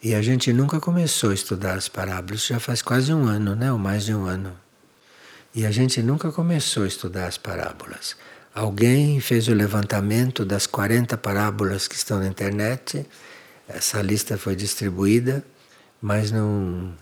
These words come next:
as parábolas ainda não estudamos. Vamos ver se a gente um dia começa a estudar essas parábolas,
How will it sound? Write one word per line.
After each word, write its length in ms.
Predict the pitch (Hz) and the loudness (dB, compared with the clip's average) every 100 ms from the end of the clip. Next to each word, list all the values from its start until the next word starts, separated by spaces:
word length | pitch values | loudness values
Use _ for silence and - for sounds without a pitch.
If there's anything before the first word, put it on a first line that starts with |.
| - | -16
as 120 | - - | -12 -6
parábolas 680 | 107 98 104 127 127 120 | -2 -2 -2 -2 -2 -2
ainda 400 | 117 107 117 123 | 0 0 0 0
não 220 | 120 120 117 | 0 0 -2
estudamos. 840 | - 156 110 92 82 85 - - - - - - - _ - | -2 -4 0 -2 -2 -6 -8 -10 -14 -20 -20 -20 -20 _ -4
Vamos 340 | 117 170 160 | 0 2 4
ver 160 | 123 117 | 4 4
se 160 | - | 2
a 100 | 113 | 2
gente 460 | 107 107 101 98 - | 2 0 0 -2 -2
um 420 | 95 95 95 98 | -2 -2 -4 -2
dia 240 | 92 107 120 | 0 0 0
começa 480 | 113 98 98 104 | 0 0 0 0
a 40 | 95 | -2
estudar 380 | - 104 98 95 | -4 -2 0 0
essas 260 | - 107 | -2 -4
parábolas, 880 | - 104 120 123 98 87 90 - | -2 0 2 2 0 -4 -4 -6